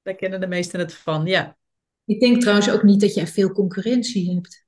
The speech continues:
Speaker 2: Jij bent natuurlijk heel uniek in je markt. Of, eh, valt dat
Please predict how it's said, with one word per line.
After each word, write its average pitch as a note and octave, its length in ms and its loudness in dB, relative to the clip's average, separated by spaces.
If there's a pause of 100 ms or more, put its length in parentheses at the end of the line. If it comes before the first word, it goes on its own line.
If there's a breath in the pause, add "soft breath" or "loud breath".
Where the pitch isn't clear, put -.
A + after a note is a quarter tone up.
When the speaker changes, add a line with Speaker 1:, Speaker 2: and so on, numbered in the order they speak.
Speaker 2:
Jij F#3+ 180 -6
bent F#3 180 -8
natuurlijk F#3+ 380 -8
heel A#3 120 -4
uniek G#3+ 380 -2
in G#3+ 200 -6
je G#3+ 100 -2
markt. F#3+ 480 -6
Of, - 280 -14
eh, G#3+ 240 0 (240)
valt G#3+ 220 -4
dat G#3 180 -6